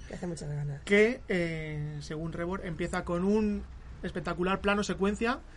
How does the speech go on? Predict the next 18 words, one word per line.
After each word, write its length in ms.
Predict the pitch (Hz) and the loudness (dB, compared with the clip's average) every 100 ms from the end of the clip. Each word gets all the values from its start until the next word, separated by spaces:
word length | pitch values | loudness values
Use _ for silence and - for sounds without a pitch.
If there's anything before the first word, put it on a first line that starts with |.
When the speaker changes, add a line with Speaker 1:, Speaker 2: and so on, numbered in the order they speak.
| 214 | -4
Speaker 1:
<laughs> 520 | 208 196 165 202 180 | -4 -4 -2 -2 4
Speaker 2:
y 800 | 208 196 185 175 170 160 156 156 | 6 8 6 4 0 -2 -4 -2
dice 220 | 160 175 | -2 -4
que 80 | 170 | -4
tiene 200 | 160 185 | -2 0
bastante 720 | 180 - 185 185 180 180 175 | 0 -2 -2 0 2 2 2
sentido, 460 | 165 175 160 190 220 | 0 -2 0 2 4
que 120 | 196 | 2
no 160 | 165 170 | 0 2
es 440 | 175 175 170 165 | 4 4 2 0
un 120 | 180 | -2
plano 220 | 175 175 175 | 0 0 0
secuencia 340 | 170 175 175 | -2 -2 -2
de 80 | 170 | -2
estos 280 | 170 175 165 | -2 -4 -4
voy 260 | 165 160 175 | -2 2 2
a 60 | |
lucirme. 520 | 175 165 190 202 202 | 2 2 2 4 2